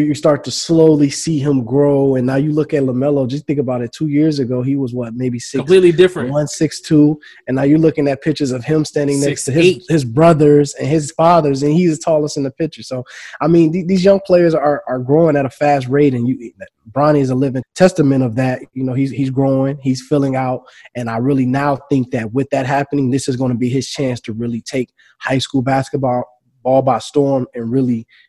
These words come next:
Speaker 1: dominate and play to his potential. So with that height is gonna come expectations and growth. So hopefully he'll be, he'll be willing to, to show us that as well.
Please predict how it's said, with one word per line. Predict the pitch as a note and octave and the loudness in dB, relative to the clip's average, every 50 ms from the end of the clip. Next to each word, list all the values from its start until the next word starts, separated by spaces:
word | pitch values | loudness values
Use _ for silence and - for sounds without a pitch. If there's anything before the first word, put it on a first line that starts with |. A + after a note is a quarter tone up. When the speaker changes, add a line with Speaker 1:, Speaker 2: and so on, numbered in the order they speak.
| _ _ - | _ _ -2
Speaker 1:
dominate | C3+ C3+ C#3 C3+ C3 B2+ B2+ B2 B2 A#2 - | 0 2 2 2 2 2 0 0 -2 -4 -6
and | A#2+ G#2+ | -10 -10
play | - - C#3 C3+ | -4 -2 -2 0
to | B2+ B2 | 0 -2
his | A#2+ B2 A2+ | -2 -4 -6
potential. | - _ - - - D3 C3+ A2+ - - A2 | -10 _ -20 -10 -6 -6 -6 -6 -8 -12 -18
So | - - - A2 G#2+ - _ - - _ _ | -16 -12 -10 -10 -10 -12 _ -20 -20 _ _
with | - C#3+ D3+ D3+ | -2 -2 2 2
that | E3 D3 C#3+ B2 | 2 2 2 2
height | C#3+ D#3 D3+ D3 D3 | 2 2 2 2 0
is | C#3 B2 | -2 -4
gonna | A#2+ C3 C3+ B2+ | -2 -2 -4 -4
come | - - C3+ A#2+ | -4 -6 -6 -6
expectations | B2 C3+ C3 - - B2+ A#2+ - - C#3+ C#3 B2+ - C#3 C3+ B2+ C3 | -6 -6 -6 -6 -8 -8 -6 -4 -2 -2 -2 -2 -4 -6 -8 -8 -8
and | - B2 A#2+ A2 | -10 -10 -10 -6
growth. | - C3+ C3 C#3 C#3 C3+ - _ _ _ _ _ | -4 -2 -2 -2 -2 -4 -8 _ _ _ _ _
So | - - B2+ | -10 -6 -4
hopefully | B2+ C3+ B2+ - - B2 B2 | -2 -2 -2 -2 -4 -2 -2
he'll | C3 B2 | -2 -2
be, | A#2 B2 A#2 A2+ G#2 | -2 -2 -4 -4 -4
he'll | A#2+ B2+ A#2+ | -6 -6 -4
be | A#2+ A#2+ | -2 -2
willing | A#2+ B2+ B2 A#2+ A#2 A2+ A2 | -2 -2 -2 -2 -4 -4 -6
to, | G#2+ G#2+ - _ _ _ _ - | -8 -10 -14 _ _ _ _ -12
to | - | -8
show | - - C#3+ B2+ A#2+ | -4 -2 -2 -2 -2
us | A2+ - | -4 -4
that | - C3 A#2+ A#2 | -4 -4 -4 -4
as | A2 G#2+ | -4 -6
well. | A2+ A#2+ A#2 G#2+ A2+ A2+ A2+ | -6 -6 -6 -6 -8 -12 -16